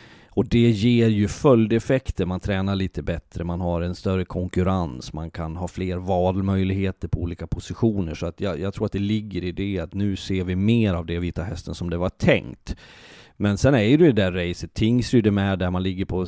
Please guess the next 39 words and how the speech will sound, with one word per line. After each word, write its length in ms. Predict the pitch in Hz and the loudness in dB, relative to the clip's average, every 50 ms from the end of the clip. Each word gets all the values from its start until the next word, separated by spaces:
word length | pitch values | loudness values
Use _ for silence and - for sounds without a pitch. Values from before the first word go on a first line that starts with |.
| 85 82 | -6 -6
lika 300 | 85 92 90 - - 92 | -6 -6 -6 -4 -2 -2
många 200 | 92 92 90 85 | 0 0 -2 -2
spelade 340 | - - 87 87 87 87 | -2 -2 -2 -2 -2 -2
matcher, 480 | 85 90 92 - - - - 101 95 92 | -2 -4 -4 -4 -6 -4 -2 0 0 0
man 160 | 90 82 85 | 0 -2 -4
har 60 | 87 | -4
sex 540 | 87 - - - - - - 92 - - - 92 | -6 -8 -10 -12 -12 -8 -8 -8 -8 -6 -8 -8
matcher 240 | 82 82 - 85 | -8 -6 -8 -10
kvar, 260 | - - 90 90 95 87 | -6 -2 -2 0 0 0
de 180 | 85 80 82 | -2 -6 -8
två 180 | 80 - 80 80 | -8 -8 -6 -4
lagen, 400 | 80 80 78 78 78 76 73 76 | -4 -4 -4 -6 -6 -8 -8 -8
och 80 | 78 | -8
har 300 | 78 76 - - - - | -10 -10 -12 -14 -16 -12
femtiotvå 520 | - - 80 78 - - - - 82 82 82 | -10 -10 -10 -10 -10 -14 -10 -6 -6 -6 -4
poäng. 460 | - 95 98 - - - - - - _ _ _ _ _ _ _ - - - _ _ | -2 0 0 0 -2 -6 -10 -14 -14 _ _ _ _ _ _ _ -20 -20 -20 _ _
Eh, 760 | - - - 64 62 50 50 50 50 50 50 50 50 50 50 - - | -14 -10 -8 -8 -8 -8 -10 -10 -12 -12 -12 -14 -12 -12 -14 -12 -6
Tingsryd 500 | - 98 98 101 98 - 110 98 90 - - | -2 0 0 0 2 2 2 0 0 -2 -6
har 160 | - 98 92 | -2 -2 0
vi 120 | 85 90 92 | 0 2 0
också 300 | 101 104 - - 117 107 | 0 0 -2 -6 -2 0
pratat 400 | - 92 90 - - 87 - 87 | 0 0 0 0 -2 -4 -4 -2
om 100 | 85 87 | -4 -4
vid 100 | 82 - | -6 -6
flera 180 | - 85 80 | -6 -6 -6
tillfällen 500 | - - 101 90 82 - - 104 95 92 | -4 -2 -2 -2 -2 0 0 2 2 2
och 80 | 85 - | 0 -2
sagt 240 | - 82 82 - 82 | -2 -6 -4 -6 -8
att 80 | 80 | -4
de 140 | - 90 92 | -4 -2 0
har 160 | 92 90 90 | 0 0 0
ju 100 | 87 85 82 | 0 0 -2
en, 160 | 82 82 82 - - - - - - - - - - - _ _ _ _ _ _ - | -4 -6 -10 -12 -18 -20 -20 -20 -20 -20 -20 -20 -20 -20 _ _ _ _ _ _ -12
en 200 | - 87 90 98 | -10 -8 -8 -8
fin 420 | - - - 123 131 127 120 110 | -4 0 0 0 2 2 2 2
förmåga 800 | - - 104 98 101 107 117 123 120 110 101 80 78 71 76 - - - - - | 2 0 0 2 2 2 2 2 2 -2 -2 -4 -6 -8 -8 -10 -12 -16 -18 -14
att 180 | - 80 - - | -14 -12 -12 -8
faktiskt, 680 | - 98 87 - - - - 85 80 - - - - - | -6 -6 -6 -6 -10 -14 -14 -12 -12 -12 -14 -14 -12 -10
eh, 120 | - 82 | -10 -10